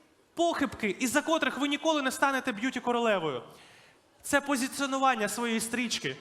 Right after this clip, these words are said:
що ви тільки експерт і у вас тільки раб-час. Це те, що ви знімаєте контент і постите все, все, все, як з відходів, контента, контенту.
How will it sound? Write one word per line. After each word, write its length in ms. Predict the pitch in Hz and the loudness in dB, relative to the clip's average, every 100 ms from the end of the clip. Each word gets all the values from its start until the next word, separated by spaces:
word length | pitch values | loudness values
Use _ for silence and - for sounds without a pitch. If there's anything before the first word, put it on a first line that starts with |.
| - | -8
що 200 | - 262 | -2 0
ви 120 | 277 | 0
тільки 380 | 277 294 285 247 | 2 2 2 0
експерт 520 | 240 - 262 220 - | 0 0 4 4 2
і 40 | |
у 80 | 220 | 2
вас 340 | 226 220 - - - - - - _ _ | 4 4 2 -8 -16 -20 -20 -20 _ _
тільки 600 | - 262 233 214 165 139 - | -2 0 2 2 2 -2 -2
раб-час. 720 | 190 208 202 - 160 175 220 - - - - - | 2 4 2 2 2 2 -4 -14 -20 -20 -20 -4
Це 180 | - 311 | 0 0
те, 260 | 330 311 | 2 2
що 240 | - - 247 | 2 -2 0
ви 340 | 277 285 151 - - - | 2 2 0 -6 -12 -6
знімаєте 680 | 156 277 311 302 247 247 | -2 0 4 4 4 0
контент 480 | 262 277 262 262 226 | 0 0 2 0 2
і 60 | 254 | -2
постите 540 | - 311 302 233 214 | 2 2 2 0 0
все, 340 | 214 - 277 247 | 0 0 2 2
все, 240 | - 262 | 2 0
все, 400 | - - 294 180 - - - - _ _ _ _ - - - - | 0 2 2 2 -2 -14 -20 -20 _ _ _ _ -20 -20 -16 0
як 200 | 240 190 | 0 0
з 80 | 196 | -2
відходів, 480 | 226 - 170 156 - - - - _ - | -4 -2 -2 -2 -6 -12 -20 -20 _ 2
контента, 840 | 262 247 247 202 208 202 196 - - - - _ _ | 2 4 4 4 2 2 0 -2 -16 -20 -20 _ _
контенту. 800 | - 208 208 196 190 175 165 247 | -4 -2 2 2 2 -4 -6 -6